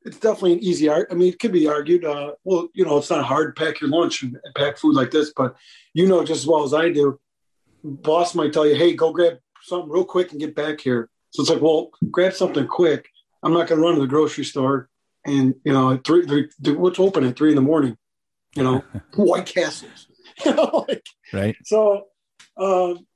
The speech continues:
Speaker 1: yeah, I mean, it's, uh, it's, it, the diet part's hard, but exercising, I, I tell you what, um, when I, I, I have bad days just like anybody else, and, uh,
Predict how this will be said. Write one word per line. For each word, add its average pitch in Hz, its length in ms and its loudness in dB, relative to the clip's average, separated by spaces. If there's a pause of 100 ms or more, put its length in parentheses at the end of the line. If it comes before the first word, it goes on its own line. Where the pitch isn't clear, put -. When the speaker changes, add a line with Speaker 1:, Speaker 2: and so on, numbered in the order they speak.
(140)
Speaker 1:
yeah, 185 200 -2
I 156 60 -2
mean, 156 300 -6
it's, 165 300 -12
uh, 160 340 0
it's, - 260 -10 (160)
it, 185 220 0 (140)
the 143 180 0
diet 185 320 0
part's 143 240 -4
hard, 135 220 -2
but 156 100 -4
exercising, 180 720 0
I, 165 80 2 (100)
I 151 60 -6
tell 170 200 0
you 160 120 0
what, 190 280 0 (100)
um, 151 420 -4 (560)
when 151 140 0
I, 160 80 2
I, 151 320 -2
I 165 60 0
have 156 120 0
bad 139 240 0
days 143 240 -2
just 135 180 -8
like 135 140 -4
anybody 131 320 0
else, 147 320 -2
and, 131 160 0
uh, 127 220 0